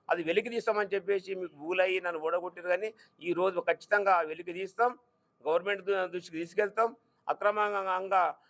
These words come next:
గవర్నమెంట్ ల్యాండ్ ఎక్కడైతే ఉన్నాయో అవి ఎంఆర్ఓతో మా మంత్రితో మాట్లాడి అవి ఖచ్చితంగా వెలికి తీస్తాం, సర్వే చేయమంటాం. ఇలా అక్రమంగా చేసి దళితులను ఎందుకు మోసం చేసిర్రో ఆ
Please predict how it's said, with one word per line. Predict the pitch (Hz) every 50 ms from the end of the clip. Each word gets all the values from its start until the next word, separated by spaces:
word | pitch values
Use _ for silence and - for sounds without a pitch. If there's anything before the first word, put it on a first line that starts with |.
| _ _ 123 143
గవర్నమెంట్ | 160 190 196 208 220 214 208
ల్యాండ్ | 202 202 196 196 190 185
ఎక్కడైతే | 180 175 - 185 185 185 180 175
ఉన్నాయో | 180 180 185 185 180 170 151 139 - _ _ _ _ 143
అవి | 156 175 175 170 170 165
ఎంఆర్ఓతో | 160 160 175 190 185 185 185 185 190
మా | 185 180 180
మంత్రితో | 170 160 160 165 165 165 170 185 180
మాట్లాడి | 170 147 151 160 165 190 196 202 220 233 233 - - _ _ _ _
అవి | 151 165
ఖచ్చితంగా | 165 165 165 - _ 190 190 190 180
వెలికి | 165 165 170 170 190
తీస్తాం, | 190 185 - - 208 214 220 - - -
సర్వే | 151 151 160 180 190
చేయమంటాం. | 196 196 196 190 202 202 196 208 233 220 220 - _ _ _ -
ఇలా | - -
అక్రమంగా | 156 - 202 208 208 214 208 208
చేసి | 196 190 180 180
దళితులను | 160 170 180 185 185 190 190 175
ఎందుకు | 170 190 214 196 214
మోసం | 208 190 202 196 196 190
చేసిర్రో | 190 180 180 202 190 202 196 175 - - - - _ -
ఆ | 156 170 170 165 156